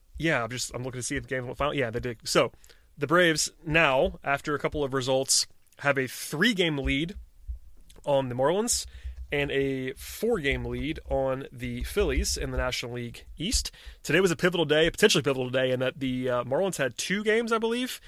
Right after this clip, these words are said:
and the Braves, of course, got a win, et cetera. Uh, it could have gone very wrong for the Braves today if they had lost and there was a sweep or something like that, but now they're in a really, really good shape.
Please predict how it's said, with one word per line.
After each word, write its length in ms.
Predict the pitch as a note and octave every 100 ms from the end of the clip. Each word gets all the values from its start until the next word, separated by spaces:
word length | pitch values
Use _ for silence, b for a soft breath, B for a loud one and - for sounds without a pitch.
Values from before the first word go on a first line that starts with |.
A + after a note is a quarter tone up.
| B B B
and 100 | C3+
the 40 | C3
Braves, 260 | C#3 C#3
of 60 | -
course, 340 | C3+ B2+ -
got 160 | - A#2
a 40 |
win, 280 | C3+ F3+ E3+
et 80 | C#3
cetera. 440 | C#3+ C3+ C3+ C3 - B B B C#3
Uh, 360 | C3+ C3 B2+ -
it 60 |
could 100 | -
have 60 | F#3+
gone 160 | G3 D#3+
very 160 | D#3+
wrong 420 | C3+ D3+ C3 B2 - -
for 60 |
the 60 | C3
Braves 260 | C3 B2 -
today 240 | B2 A#2+
if 100 | A#2
they 140 | C#3+
had 100 | D#3
lost 420 | C#3 C#3+ C#3+ - C#3
and 140 | A#2+
there 60 | A#2
was 100 | A2
a 40 |
sweep 200 | - D3
or 60 | C#3
something 160 | C#3
like 120 | C3
that, 280 | C3 C3 C3+
but 120 | C3
now 180 | C3+ E3+
they're 160 | D#3 D3
in 100 | C3
a 40 |
really, 200 | C#3 D#3
really 160 | C#3+ C3
good 160 | C3
shape. 320 | - C3 B2